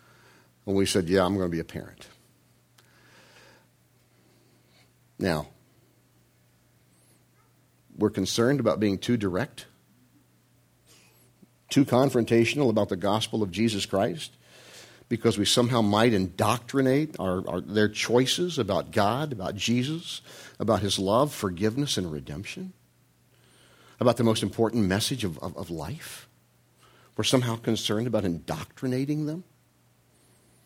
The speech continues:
I think you probably can see my answer on that. Um, obviously,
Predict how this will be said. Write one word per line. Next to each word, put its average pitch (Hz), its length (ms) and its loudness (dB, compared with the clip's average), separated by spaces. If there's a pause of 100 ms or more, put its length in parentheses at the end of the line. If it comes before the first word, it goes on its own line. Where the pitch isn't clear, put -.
(800)
I 98 100 -2
think - 280 -4
you 90 200 -6 (140)
probably 85 420 -2 (260)
can 90 260 -4 (160)
see - 160 -2
my 90 160 0
answer 95 400 0
on 76 80 -4
that. 69 220 -10 (680)
Um, 104 300 2
obviously, 98 600 0